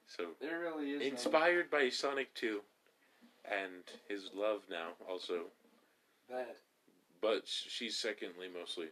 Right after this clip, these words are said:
Speaker 1: Mostly inspired by Sonic Two.
Speaker 2: That, uh, is in peril because if Hitler
Speaker 1: No.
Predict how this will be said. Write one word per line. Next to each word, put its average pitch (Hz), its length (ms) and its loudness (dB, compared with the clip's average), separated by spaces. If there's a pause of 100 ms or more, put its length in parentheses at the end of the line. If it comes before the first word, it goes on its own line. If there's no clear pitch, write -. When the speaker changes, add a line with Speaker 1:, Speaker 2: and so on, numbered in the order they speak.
(160)
Speaker 1:
Mostly 120 420 2
inspired 110 380 2
by 107 180 4 (100)
Sonic 113 440 -2
Two. 101 200 4 (760)
Speaker 2:
That, 123 280 -8
uh, 110 1300 -12
is 127 140 -8
in - 180 -10 (460)
peril 117 580 -4
because 107 640 -20 (180)
if 117 100 -20 (140)
Hitler 110 420 -12 (440)
Speaker 1:
No. 90 280 2